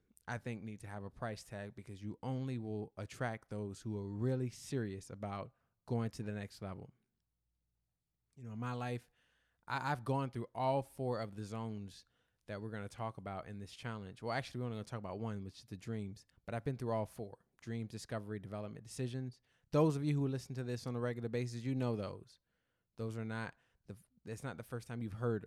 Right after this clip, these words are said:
of, of those four zones that make up the mentality of success. So we're gonna, we're gonna get some people activated. We're gonna get some people unlocking their potential and their purpose. And what I'm most excited about that I haven't even shared with anybody yet,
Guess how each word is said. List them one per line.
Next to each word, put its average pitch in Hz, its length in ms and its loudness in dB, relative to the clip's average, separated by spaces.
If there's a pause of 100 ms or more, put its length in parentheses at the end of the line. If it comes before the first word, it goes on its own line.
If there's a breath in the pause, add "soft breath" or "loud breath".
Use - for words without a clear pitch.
(120)
of, 95 180 -4
of 98 180 -8
those 98 360 -6
four 101 180 -2
zones 113 500 -2 (480 soft breath)
that 101 180 -2
make 110 260 0
up 117 160 -6
the 117 80 -4
mentality 101 640 -6
of 95 220 -6
success. - 640 -12 (340 soft breath)
So 113 220 -2
we're 117 160 0
gonna, 160 220 0
we're 156 120 -2
gonna 160 160 0
get 127 120 -2
some 117 100 -6
people 117 240 -4
activated. 110 560 -2
We're 123 100 -2
gonna 117 180 0
get 107 160 -4
some 107 100 -14
people 104 260 -4
unlocking 107 460 -4
their 98 80 -4
potential 113 500 -6
and 107 80 -4
their 101 80 -6
purpose. 117 500 -2 (320 loud breath)
And 95 80 -6
what 123 100 0
I'm 139 100 0
most 117 520 2
excited 127 360 -2
about 127 300 0
that 95 80 -6
I 107 40 -8
haven't 131 200 -4
even 110 200 -4
shared 107 380 -2
with 107 80 -6
anybody 113 440 -2
yet, 117 260 -2